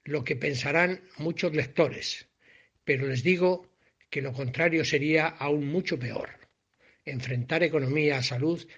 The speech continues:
siempre fue una gran mentira, y este virus dramáticamente lo ha dejado blanco sobre negro. Ilusión. La caída de venda del sistema de bienestar está siendo muy dolorosa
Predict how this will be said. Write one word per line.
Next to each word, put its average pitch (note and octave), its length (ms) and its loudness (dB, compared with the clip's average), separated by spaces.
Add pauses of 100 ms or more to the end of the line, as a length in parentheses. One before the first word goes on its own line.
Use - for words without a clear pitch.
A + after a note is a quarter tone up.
siempre D#3+ 460 0
fue E3 180 0
una D#3+ 160 2
gran E3 280 0
mentira, C#3+ 580 -2 (840)
y D#3 120 0
este E3 220 2
virus D#3 520 -2
dramáticamente C3 1000 -2
lo B2+ 180 -2
ha D3+ 40 2
dejado D3 480 -2
blanco B2+ 520 -4
sobre A#2 260 -6
negro. - 380 -12 (720)
Ilusión. C#3 500 0 (1600)
La C#3 200 -4
caída F#3+ 380 6
de F3+ 100 4
venda C#3+ 480 4 (480)
del B2 160 -4
sistema E3 420 2
de D#3 80 6
bienestar C#3 640 -2
está - 240 -8
siendo E3 360 -2
muy C#3+ 200 0
dolorosa A2+ 560 -6